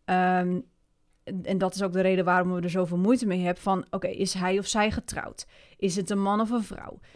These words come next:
Hebben ze kinderen, ja of nee? Waar woont die persoon? Welke tijdschriften en T V-programma's bekijkt deze persoon? Ja, lekker boeien.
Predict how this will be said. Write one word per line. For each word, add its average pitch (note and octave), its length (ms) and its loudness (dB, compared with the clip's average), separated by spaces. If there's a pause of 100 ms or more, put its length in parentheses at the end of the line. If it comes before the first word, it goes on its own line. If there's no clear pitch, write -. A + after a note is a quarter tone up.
(180)
Hebben F#3+ 280 0
ze G3+ 140 0
kinderen, F#3 440 2
ja E3 180 -2
of - 160 -8
nee? E3 260 -6
Waar G3 200 4
woont G#3 260 4
die E3+ 100 -10
persoon? E3+ 440 -4
Welke G3 300 0
tijdschriften G3+ 640 0
en G#3 120 0
T G3+ 40 -4
V-programma's F3 640 0
bekijkt E3+ 360 -4
deze - 260 -4
persoon? - 360 -10
Ja, F3+ 220 2
lekker F#3+ 220 -6
boeien. E3+ 320 -2